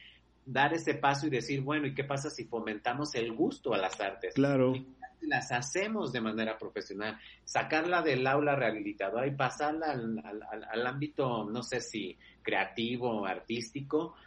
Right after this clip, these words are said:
Speaker 1: este, y entonces jugar con eso, que tan-, que en el encuentro, justo que mencionabas hace rato, el encuentro de otros territorios
Speaker 2: Ujú.
Speaker 1: también, justo funciona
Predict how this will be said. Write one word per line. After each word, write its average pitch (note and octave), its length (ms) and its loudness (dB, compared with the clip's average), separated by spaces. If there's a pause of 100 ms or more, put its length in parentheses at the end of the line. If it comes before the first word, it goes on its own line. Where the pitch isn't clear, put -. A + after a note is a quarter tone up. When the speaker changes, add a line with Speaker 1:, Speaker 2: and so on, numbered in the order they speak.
(140)
Speaker 1:
este, G#2+ 760 -2
y A2 140 -2
entonces C3+ 340 -4
jugar B2 380 0
con C#3 160 -2
eso, D#3 320 -2
que A#2 100 -4
tan-, A2 380 -4
que A#2 160 -2
en A2+ 100 0
el A#2+ 140 2
encuentro, F3 560 2
justo E3 320 -4
que - 80 -4
mencionabas A2+ 440 -4
hace A#2+ 200 -4
rato, A#2+ 240 0
el A2 80 -2
encuentro A2+ 540 -6 (360)
de G#2+ 300 -8
otros A2+ 280 0
territorios G#2+ 540 2
Speaker 2:
Ujú. A#2 100 2
Speaker 1:
también, A#2 280 4 (420)
justo - 320 2
funciona A2+ 720 -2